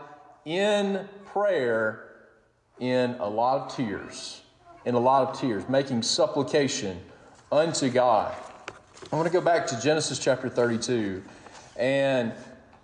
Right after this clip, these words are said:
I believe the wording here is very interesting. You know, I guess I've always viewed this in, t-, in the past <clears throat> as Jacob. He, he's this very prideful man,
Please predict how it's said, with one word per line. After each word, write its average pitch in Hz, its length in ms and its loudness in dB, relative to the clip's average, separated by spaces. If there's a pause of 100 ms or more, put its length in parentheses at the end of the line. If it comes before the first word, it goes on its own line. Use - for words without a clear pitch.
(160)
I - 80 0
believe 196 300 0
the 170 80 2
wording 156 400 0
here 147 100 0
is 120 100 -6
very 127 220 0
interesting. 95 520 -6 (200)
You 127 60 -6
know, 139 100 4
I 143 140 2
guess 208 200 0
I've 160 100 2
always 147 240 2
viewed 139 220 0
this 143 180 0
in, 120 80 -2
t-, 135 100 -4 (100)
in 117 120 -4
the 110 60 -4
past 117 560 2
<clears throat> - 840 -6
as 120 140 -4
Jacob. 143 580 2
He, 117 100 0
he's 135 260 -2
this 127 80 -2
very 104 180 -2
prideful 156 600 2
man, 127 600 2